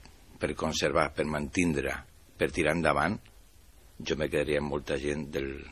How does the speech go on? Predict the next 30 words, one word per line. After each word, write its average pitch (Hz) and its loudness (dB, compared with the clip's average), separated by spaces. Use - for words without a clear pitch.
del 65 -4
club 69 -8
de 71 -4
mo-, 69 -6
del 71 -6
motocross, 69 -8
del 71 -6
club 71 -2
de 69 2
Benicarló 69 -4
de 71 -6
motos. - -10
I 104 2
necessiten 90 4
molta 95 6
gent, 85 4
ne 71 -6
són, 85 4
no 85 2
ne 85 0
són 80 0
molts, 76 0
però 71 -2
ne 71 -6
fan 73 0
molta 73 -2
feina. 67 -8
Ojalà 76 2
tindríssim 76 -2
de, 71 0